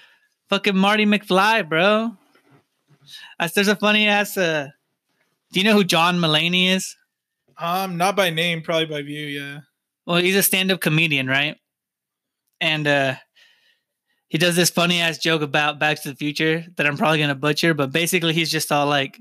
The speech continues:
Speaker 1: he's pitching the idea of when they first thought about Back to the Future, right?
Speaker 2: Uh-huh.
Speaker 1: And he's all like, "So basically,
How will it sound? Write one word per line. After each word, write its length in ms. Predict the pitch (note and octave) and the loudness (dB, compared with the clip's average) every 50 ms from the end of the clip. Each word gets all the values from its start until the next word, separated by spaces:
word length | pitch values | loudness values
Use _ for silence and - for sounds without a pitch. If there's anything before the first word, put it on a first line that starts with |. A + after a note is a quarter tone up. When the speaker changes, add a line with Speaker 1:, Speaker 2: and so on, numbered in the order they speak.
| A3+ _ | -20 _
Speaker 1:
he's 200 | _ - D#3+ C#3+ | _ -4 -4 -4
pitching 380 | - - G3+ G3 F#3+ - G3 F#3 | -2 -4 -4 -4 -2 -2 0 0
the 120 | F3+ E3+ | 0 0
idea 640 | E3 D#3 D3 D3 E3 E3+ E3 D#3 C#3+ C#3 C3+ C3 - _ _ _ _ _ _ _ _ _ _ _ _ _ _ _ _ _ _ _ _ _ _ _ _ _ | 0 -2 -2 0 0 0 2 0 0 -2 -4 -6 -10 _ _ _ _ _ _ _ _ _ _ _ _ _ _ _ _ _ _ _ _ _ _ _ _ _
of 400 | E3 D3+ C#3+ C3+ C3 C3+ B2+ C3+ | -4 -4 -4 -4 -8 -14 -12 -6
when 120 | C#3+ D3+ D3+ | -4 -2 -2
they 100 | D3 C#3 | -2 -4
first 280 | - D#3+ D#3 D3 - | -2 -2 -2 0 0
thought 120 | D#3 D3 D3 | 0 0 0
about 240 | C#3 D3 C#3+ C#3+ | 0 0 0 2
Back 200 | C3+ C#3+ D3 C#3 | 2 0 -2 -2
to 60 | C#3 C#3 | -4 -8
the 60 | B2+ | -8
Future, 360 | - D3+ D3+ C#3+ - C#3+ B2+ | -4 -4 -4 -4 -4 -4 -2
right? 300 | B2 C3 C#3 C#3+ D#3 - _ _ _ _ _ _ - | -2 -2 -2 -2 -4 -6 _ _ _ _ _ _ -14
Speaker 2:
Uh-huh. 320 | D3+ C3+ C#3 C#3 C#3 C#3+ - - _ _ _ _ _ _ - | -14 -12 -12 -12 -14 -14 -18 -20 _ _ _ _ _ _ -4
Speaker 1:
And 100 | D#3+ D3 | -2 0
he's 100 | C#3+ C#3+ | 0 2
all 160 | C#3+ C#3 C#3 | 2 2 2
like, 200 | C#3 C#3+ C#3 - | 0 0 0 0
"So 180 | - F#3+ F#3 | 0 0 0
basically, 880 | E3+ D3+ G#3 G#3+ A#3+ B3+ - - F3 D3 - D3 C#3 C3+ C3+ C3 B2 | 0 0 0 0 2 0 0 -4 -6 -4 -4 -4 -2 -2 -4 -4 -8